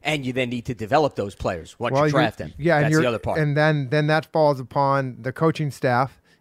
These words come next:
Speaker 2: and how you're gonna coach these guys, and then, you know, how quickly they can turn around and, and be, uh, you know, something that you can really rely on on Sundays. And, and that's where you, if you got, if you got a rotational system in that defensive line,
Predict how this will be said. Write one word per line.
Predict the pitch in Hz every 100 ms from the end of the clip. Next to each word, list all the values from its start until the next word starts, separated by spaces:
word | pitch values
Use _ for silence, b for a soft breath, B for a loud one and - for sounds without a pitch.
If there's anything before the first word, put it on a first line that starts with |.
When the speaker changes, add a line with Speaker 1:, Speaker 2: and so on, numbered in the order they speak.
| -
Speaker 2:
and | 127
how | 131
you're | 143 139
gonna | 143 131
coach | 151 147 -
these | 123
guys, | 117 117 131 131
and | 127
then, | 131 135
you | 135
know, | 127
how | 127 135
quickly | - 151 156
they | 131 139
can | 139
turn | 123 139
around | 123 127 139
and, | 131 120
and | 135 131 120
be, | 139 139 143 b b b -
uh, | 131 131 - _
you | 143
know, | 123
something | - 139 160 147
that | 135 -
you | 147 147
can | 151 127 113
really | 143 151
rely | 147 139 151 185
on | 139 127
on | 139
Sundays. | 127 165 196 101 - _ _
And, | 123 127 120
and | 120 120
that's | 139 - 139
where | 127 127
you, | 139 135 139 139 b b b
if | - 202
you | 254
got, | 370 220 - b b
if | 156
you | 233
got | 403
a | 269
rotational | 185 165 - 180 180 180 139
system | - 160 170 165
in |
that | 151 131
defensive | 143 143 151 135 110
line, | 117 123 139 147